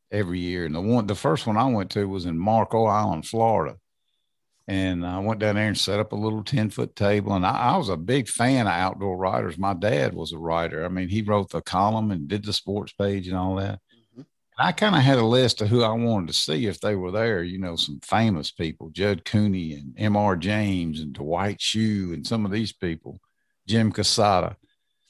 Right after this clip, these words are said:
Speaker 1: And I did meet a couple of 'em, but as they would come by the booth, I would ask 'em, "Hey, who," 'cause I didn't know what I was doing. I said,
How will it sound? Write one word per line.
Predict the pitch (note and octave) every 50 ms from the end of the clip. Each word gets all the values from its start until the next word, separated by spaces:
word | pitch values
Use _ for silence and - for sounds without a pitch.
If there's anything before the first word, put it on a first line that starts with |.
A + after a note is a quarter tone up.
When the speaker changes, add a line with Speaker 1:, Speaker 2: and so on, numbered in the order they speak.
| _ _ _ _ _ -
Speaker 1:
And | A#2 A2+ A2+
I | A#2 A#2+ C#3 D3+
did | C#3 D3 C#3+ C#3 A2+
meet | A2+ A#2 A2+ G2+
a | F#2
couple | - - C3 C#3 B2+ G#2 F#2+ F#2+
of | G2 F#2+
'em, | G#2 F#2+
but | E2+ F#2 F2 - - _ _ _ _ _ _ _ _ _ _ _ _ _ _ - - - A2
as | A#2+ G2+
they | B2+ D3+ D3+
would | B2+ A2+ -
come | - C#3 C3+ B2+ A#2+
by | B2+ B2 A#2
the | F#2+ G2+
booth, | F#2 G#2 G#2 G#2 G#2 B2 C3 C3+ B2+ A2 -
I | G2 F#2+ F#2
would | F2+ F2+ F#2+ G2
ask | G#2+ A2 G2+ - -
'em, | G2+ F#2+
"Hey, | G#2+ A2+ G#2
who," | A#2 D3 E3+ - _ _
'cause | - F2+ F2+
I | G#2+ B2
didn't | A2 F#2+ D#2+
know | D#2 D#2 D#2
what | D#2+ D#2+ D2+
I | D2
was | D#2 D2+ D2+ D2+
doing. | F#2 G#2 G2+ F#2+ F#2 F#2
I | F2+
said, | - - D#2+ F2